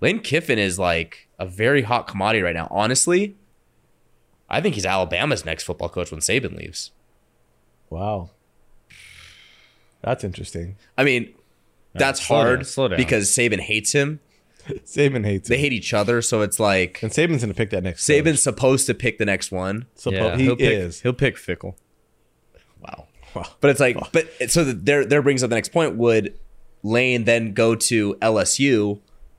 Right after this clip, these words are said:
Speaker 1: to try and say, "Fuck you" to Saban? You know what I mean? It's
Speaker 2: Oh, yeah.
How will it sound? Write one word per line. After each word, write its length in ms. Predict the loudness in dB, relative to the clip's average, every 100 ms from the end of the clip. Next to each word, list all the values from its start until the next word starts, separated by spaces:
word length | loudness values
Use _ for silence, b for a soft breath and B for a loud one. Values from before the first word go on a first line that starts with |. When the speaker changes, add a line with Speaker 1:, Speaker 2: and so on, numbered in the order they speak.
| -14
Speaker 1:
to 80 | -4
try 160 | -2
and 80 | 0
say, 140 | -2 -4
"Fuck 420 | 0 0 0 -2
you" 420 | 0 0 -2 -6 _ _ _
to 100 | -6
Saban? 500 | -2 2 2 0 -6
You 120 | -2
know 60 | 2
what 80 | 2
I 40 |
mean? 80 | 0
It's 100 | 0 2
Speaker 2:
Oh, 280 | 2 0 -2
yeah. 280 | -2 -2